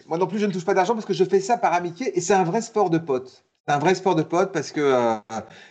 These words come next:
c'est, ce, ce tournoi, et en fait, on est, on est chacun chez soi, mais finalement, on arrive à se retrouver pour jouer pour, euh, et pour faire nos performances ensemble.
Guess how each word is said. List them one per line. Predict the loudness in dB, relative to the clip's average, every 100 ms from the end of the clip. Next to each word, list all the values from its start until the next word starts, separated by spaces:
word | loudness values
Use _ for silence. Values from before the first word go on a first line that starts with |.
| _
c'est, | -2 4 4 4 -2
ce, | -10
ce | -2 2
tournoi, | 2 4 2 2 0 0
et |
en | 0
fait, | -2 -4 -2
on | 2
est, | 2 2
on | -2
est | -2
chacun | -2 -2 -2
chez | -4
soi, | -2 2 2 2 -6 -18 -8
mais | -6
finalement, | 0 0 2 -2 -2
on | 0
arrive | 2 2
à |
se | 0
retrouver | -6 2 2
pour | 2 -4
jouer | -2 0 0
pour, | 0 0 0
euh, | -2
et | -4
pour | -4
faire | -2 -2
nos | 0
performances | -2 -2 -4 -4
ensemble. | -4 2 4 4 2